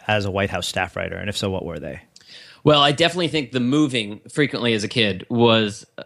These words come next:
Speaker 2: critical. You know, I, I always thought it was kind of funny when I got to college, I went away to college, and there were people who were homesick, and I, you know,
Speaker 1: <laughs>
Speaker 2: uh,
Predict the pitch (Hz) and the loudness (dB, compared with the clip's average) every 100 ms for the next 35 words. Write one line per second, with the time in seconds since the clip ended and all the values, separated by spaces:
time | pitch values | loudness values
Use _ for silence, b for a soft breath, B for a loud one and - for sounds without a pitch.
0 | - - 135 98 78 - 131 123 123 123 | -4 2 2 0 -8 -6 0 2 4 4
1 | 127 127 120 101 143 147 - 131 123 - | 2 0 -4 0 0 0 2 2 2 0
2 | 135 117 - 143 127 113 110 117 - - | -2 0 -2 0 2 2 0 -2 -4 2
3 | 170 147 107 120 131 131 113 98 165 165 | 4 4 2 0 0 0 -2 -2 0 0
4 | 110 104 - B B 123 131 - 151 131 | -2 -4 -12 B B 0 2 2 0 0
5 | 117 113 104 131 180 175 95 82 - 101 | 0 0 0 2 2 0 -2 -6 -6 -4
6 | 117 131 - 107 101 110 104 98 - - | 0 0 -2 -2 0 2 2 2 0 0
7 | - 196 123 | 2 2 2